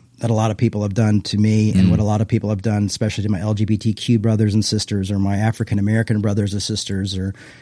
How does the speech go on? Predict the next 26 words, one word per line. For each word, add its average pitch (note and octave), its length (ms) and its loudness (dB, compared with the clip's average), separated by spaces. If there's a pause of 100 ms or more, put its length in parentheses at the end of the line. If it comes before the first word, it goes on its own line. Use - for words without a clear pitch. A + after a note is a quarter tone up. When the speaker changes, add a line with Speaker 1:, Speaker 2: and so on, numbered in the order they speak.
(920)
Speaker 1:
not B2+ 140 0
even E3 160 0
some F3 120 2
of E3 60 6
my D#3+ 100 4
conservative C#3+ 540 2
brothers G#2+ 300 0
and F#2+ 100 -2
sisters. F#2+ 440 -8
You G#2+ 60 -2
know, G#2+ 100 0
it's G#2 140 -2
just - 160 -2
so C3+ 200 2
easy C3+ 340 4
to G#2+ 260 0 (840)
just G#2+ 260 -2
throw A2+ 200 2
people G#2+ 320 -2
out. G2+ 260 -2 (960)
And A2+ 120 4
it's A#2 120 2
so A#2+ 140 4
easy G#2+ 180 4
to G2 60 -2
scapegoat. G2+ 600 -4